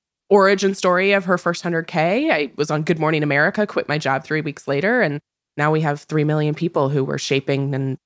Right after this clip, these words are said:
teaching them how to pay off debt and save money and start investing.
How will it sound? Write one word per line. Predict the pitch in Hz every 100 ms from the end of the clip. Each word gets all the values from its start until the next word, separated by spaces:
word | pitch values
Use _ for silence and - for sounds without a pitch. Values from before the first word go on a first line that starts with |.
| _
teaching | - 131 -
them | 139
how | 139
to | 135
pay | - 143
off | 139 -
debt | 143 175
and | 139 135
save | 139 143
money | 139 151
and | 151
start | - 151
investing. | 165 175 - -